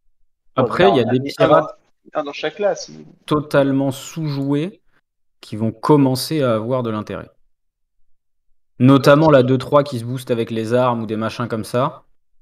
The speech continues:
Speaker 1: On commence à avoir des petits combos un petit peu rigolos avec.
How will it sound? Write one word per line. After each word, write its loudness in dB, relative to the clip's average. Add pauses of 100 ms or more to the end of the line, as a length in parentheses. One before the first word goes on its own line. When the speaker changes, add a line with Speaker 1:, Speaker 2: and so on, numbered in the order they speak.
(260)
Speaker 1:
On -10
commence -2
à -2
avoir 2
des -2
petits -18
combos -6
un -6
petit -18
peu -12
rigolos -6
avec. -16